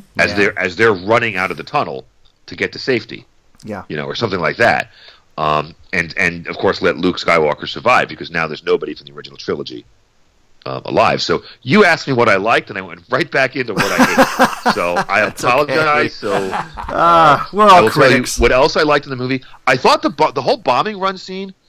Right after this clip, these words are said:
Speaker 1: I think, I
Speaker 3: Huh.
Speaker 1: think the special effects, you know, in that were, were fantastic. I think this was one of the best special effects movies I've ever seen.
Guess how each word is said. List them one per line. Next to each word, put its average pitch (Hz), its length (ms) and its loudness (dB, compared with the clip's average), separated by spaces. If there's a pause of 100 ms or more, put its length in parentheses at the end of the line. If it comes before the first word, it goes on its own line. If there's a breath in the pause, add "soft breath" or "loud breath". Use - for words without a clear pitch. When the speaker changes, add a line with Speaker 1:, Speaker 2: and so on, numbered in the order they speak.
(180)
Speaker 1:
I 117 80 -6
think, 180 220 -10 (220)
I 185 80 -4
Speaker 3:
Huh. 160 60 -2
Speaker 1:
think 208 140 -6
the 165 60 -6
special 117 420 -2
effects, - 400 -8 (500)
you 98 80 -16
know, 95 120 -6
in 110 220 -4
that 113 260 0 (100)
were, 87 420 -4
were 95 120 -8
fantastic. 87 640 -2
I 113 80 2
think 131 160 -4
this 139 120 -2
was 131 120 -6
one 123 100 -2
of 107 60 -6
the 101 80 -2
best 104 180 0
special 101 320 -2
effects - 280 -4
movies 87 300 -6
I've 92 160 0
ever 71 140 -4
seen. - 340 -8